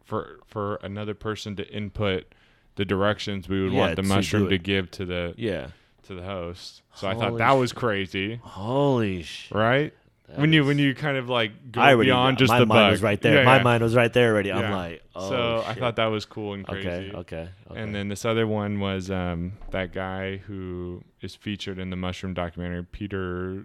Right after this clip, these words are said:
Speaker 1: Stamets,
Speaker 2: Oh,
Speaker 1: I
Speaker 2: yeah,
Speaker 1: think his
Speaker 2: Stamets,
Speaker 1: name.
Speaker 2: yeah, yeah.
Speaker 1: Uh, I was reading, it's right there.
Speaker 2: Yeah,
Speaker 1: The
Speaker 2: yeah.
Speaker 1: article. He's working with nasa
Speaker 2: Mm-hmm.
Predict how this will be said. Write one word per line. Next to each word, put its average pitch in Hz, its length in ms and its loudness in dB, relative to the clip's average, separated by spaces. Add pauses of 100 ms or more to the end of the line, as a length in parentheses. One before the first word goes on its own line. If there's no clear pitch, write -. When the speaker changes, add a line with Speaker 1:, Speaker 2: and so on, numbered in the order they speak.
Speaker 1:
Stamets, 98 640 -10
Speaker 2:
Oh, 117 100 2
Speaker 1:
I - 20 4
Speaker 2:
yeah, 107 200 2
Speaker 1:
think 82 40 -4
his - 40 -6
Speaker 2:
Stamets, 92 300 -4
Speaker 1:
name. 92 80 -2
Speaker 2:
yeah, 80 300 -6 (640)
yeah. 87 340 -10
Speaker 1:
Uh, - 100 -14
I - 20 -
was 95 140 -12
reading, 107 400 -14
it's 101 160 -20
right 87 160 -20
there. 90 180 -18 (120)
Speaker 2:
Yeah, 101 340 -6
Speaker 1:
The - 160 -20
Speaker 2:
yeah. 95 80 -8
Speaker 1:
article. 95 560 -8 (540)
He's 101 260 -12
working 98 460 -8
with 90 180 -10
nasa 101 880 -4
Speaker 2:
Mm-hmm. 82 360 -10